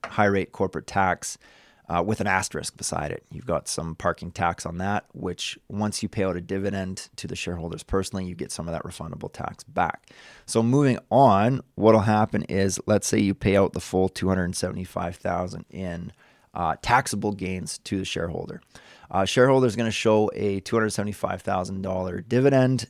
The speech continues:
and is going to pay personal tax on that. Now it's going to show, or, um, rather the shareholder on his or her personal tax return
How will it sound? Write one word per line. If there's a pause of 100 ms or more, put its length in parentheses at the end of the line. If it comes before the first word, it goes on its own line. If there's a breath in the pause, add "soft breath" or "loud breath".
(120)
and
is
going
to
pay
personal
tax (400 soft breath)
on
that.
Now
it's
going
to
show, (180)
or,
um, (640 loud breath)
rather
the
shareholder (220)
on
his
or
her
personal
tax
return